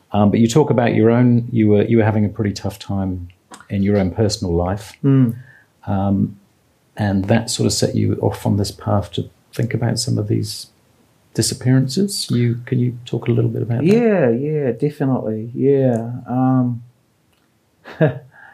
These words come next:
Speaker 2: yeah, there were strong parallels with one particular case. A, um, a man whose body had been found, uh, in a creek beneath a little footbridge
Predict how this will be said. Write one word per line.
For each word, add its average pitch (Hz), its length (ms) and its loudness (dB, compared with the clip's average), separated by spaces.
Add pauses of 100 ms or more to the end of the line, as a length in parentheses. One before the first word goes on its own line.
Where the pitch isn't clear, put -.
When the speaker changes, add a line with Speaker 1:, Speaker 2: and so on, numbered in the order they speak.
(160)
Speaker 2:
yeah, 151 300 6
there 135 160 2
were 131 80 2
strong 147 380 0
parallels 120 840 2
with 117 160 -8
one 120 280 -2
particular - 540 -6
case. - 600 -8
A, 107 300 -8
um, 113 540 -12 (1900)
a 131 60 0
man 147 320 4
whose 131 240 4
body 131 520 2
had 117 240 -2
been 120 240 2
found, 117 840 -2 (600)
uh, 113 320 -2
in 120 120 2
a 113 60 2
creek - 580 -4 (1900)
beneath 127 360 0
a - 80 -4
little 127 260 -2
footbridge 117 760 -6